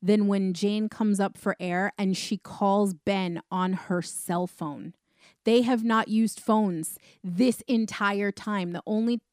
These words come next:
thing they did was the Skype call to the parents. I thought that that was such a cop-out. So I'm glad that they didn't have any, like,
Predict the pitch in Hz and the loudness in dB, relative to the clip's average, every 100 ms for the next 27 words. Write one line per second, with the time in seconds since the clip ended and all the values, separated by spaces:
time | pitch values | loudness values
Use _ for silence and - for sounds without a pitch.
0 | _ 240 233 220 202 226 208 180 180 190 | _ 0 2 2 2 2 2 0 -2 0
1 | 185 180 175 - 208 208 - 220 208 190 | 0 0 -8 -2 0 0 0 0 0 -4
2 | - - 175 185 240 - - - - - | -8 -4 -4 0 0 -2 -8 -20 -20 -20
3 | _ 214 226 247 226 226 202 208 190 190 | _ 2 4 4 4 2 0 0 2 -2
4 | - 208 - 214 - 196 185 170 165 - | 0 -2 -2 -6 -4 -4 -4 -4 -8 -6
5 | - 214 190 - 208 208 - 202 214 233 | 0 2 2 2 2 0 0 2 4 4
6 | 220 - 220 208 202 190 202 196 196 190 | 2 2 2 2 0 0 0 2 2 0
7 | 185 170 - | 0 -4 -8